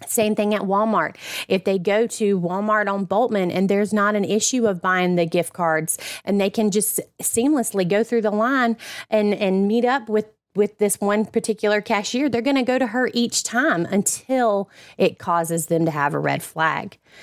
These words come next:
So as long as nobody's questioning anything, they're able to get away with this, right? So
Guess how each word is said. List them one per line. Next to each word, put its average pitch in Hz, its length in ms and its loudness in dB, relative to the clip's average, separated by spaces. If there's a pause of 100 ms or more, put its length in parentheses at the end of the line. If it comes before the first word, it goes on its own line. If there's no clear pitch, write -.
(120)
So 202 180 0
as 202 180 -2
long 214 260 2
as 233 160 -2
nobody's 202 480 2
questioning 196 640 0
anything, 180 520 0 (360)
they're 269 140 0
able 403 200 2
to 330 60 0
get 330 140 0
away 302 260 2
with - 160 0
this, - 280 -4
right? 262 360 0 (1200)
So 302 140 0